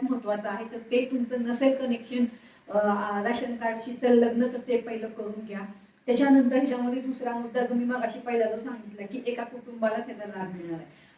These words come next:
म्हणजे रेशन कार्डवर सगळी ही जी, अ, योजना आहे, ती रेशन कार्डवरच चालणार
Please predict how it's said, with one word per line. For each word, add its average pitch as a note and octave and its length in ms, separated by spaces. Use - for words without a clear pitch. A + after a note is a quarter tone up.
म्हणजे C4 260
रेशन C#4 360
कार्डवर C#4 360
सगळी B3 300
ही A#3+ 320
जी, A#3+ 280
अ, G#3 60
योजना G#3 420
आहे, A3+ 180
ती B3+ 60
रेशन B3 260
कार्डवरच G#3+ 560
चालणार F#3+ 360